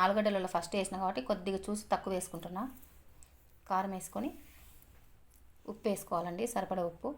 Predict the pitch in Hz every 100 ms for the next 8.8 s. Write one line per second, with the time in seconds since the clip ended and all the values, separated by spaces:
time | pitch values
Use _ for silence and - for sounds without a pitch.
0 | - - - 208 208 196 - 233 226 208
1 | 196 214 247 208 - 214 208 202 180 -
2 | 262 - 226 214 226 208 185 - 170 180
3 | 175 175 165 165 160 196 254 - - -
4 | - - - - - 202 202 190 190 196
5 | 185 180 185 196 208 190 175 - 190 180
6 | 175 170 165 - - - - - 214 233
7 | 226 196 202 190 208 233 214 - 185 190
8 | 208 185 180 - 190 180 170 196